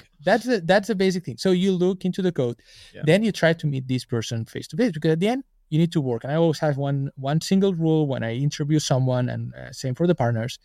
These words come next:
Speaker 2: If you cannot have a drink with this person, see a coffee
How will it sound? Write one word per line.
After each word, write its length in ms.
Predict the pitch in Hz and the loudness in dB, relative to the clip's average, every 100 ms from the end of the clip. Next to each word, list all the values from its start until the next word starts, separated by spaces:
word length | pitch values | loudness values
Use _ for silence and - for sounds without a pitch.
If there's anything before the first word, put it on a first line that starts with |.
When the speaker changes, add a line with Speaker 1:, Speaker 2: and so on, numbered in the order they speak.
| _ _ _ _ 127 | _ _ _ _ -4
Speaker 2:
If 100 | 131 | 0
you 120 | 135 | 2
cannot 340 | 156 160 180 | 6 6 6
have 180 | - 170 | 4 4
a 60 | 147 | 4
drink 340 | 120 123 127 | 2 0 0
with 140 | 120 | -2
this 140 | 117 123 | -4 -6
person, 420 | - 107 117 127 _ _ _ _ - | -6 -6 -6 -8 _ _ _ _ -4
see 180 | 180 - | -4 -4
a 60 | 147 | -2
coffee 380 | 127 107 120 | 0 2 0